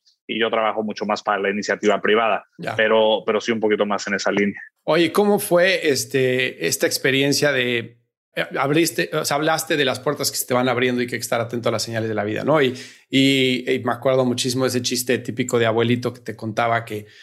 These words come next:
Speaker 2: un cuate se estaba ahogando en el mar y que le pedía a Dios que lo salvara y entonces llegaba un güey en una lancha y le decía, "Vámonos", y decía, "No, yo estoy esperando a que Dios me salve".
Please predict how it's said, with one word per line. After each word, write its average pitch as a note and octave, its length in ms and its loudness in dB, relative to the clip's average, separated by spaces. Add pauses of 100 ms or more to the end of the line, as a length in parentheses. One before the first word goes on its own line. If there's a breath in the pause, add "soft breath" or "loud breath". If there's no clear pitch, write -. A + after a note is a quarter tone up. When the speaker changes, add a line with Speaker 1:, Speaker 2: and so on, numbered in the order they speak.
(180 loud breath)
Speaker 2:
un C3 120 0
cuate C3+ 240 -2
se A2+ 80 -2
estaba B2+ 280 0
ahogando C3 300 0
en B2+ 80 0
el B2+ 140 0
mar D#3+ 320 0
y C3 120 -4
que B2 120 -10
le A#2+ 140 -4
pedía B2 260 2
a B2 60 0
Dios B2+ 200 0
que C3+ 100 -2
lo A2+ 120 -2
salvara C3 540 0
y A#2 80 -6
entonces A#2 400 -8
llegaba A#2 420 0
un A#2 140 -4
güey A#2+ 180 0
en A#2+ 100 -2
una A#2+ 200 -2
lancha A#2+ 320 -2
y G#2+ 60 -2
le A2 40 -4
decía, A2+ 240 -2
"Vámonos", C3 560 0
y A#2 60 -6
decía, A#2 280 -2
"No, B3 240 0
yo G3 280 2
estoy E3+ 180 0
esperando D3 300 0
a D3 80 -6
que A#2 100 -6
Dios B2 240 0
me B2 80 -4
salve". C3+ 300 0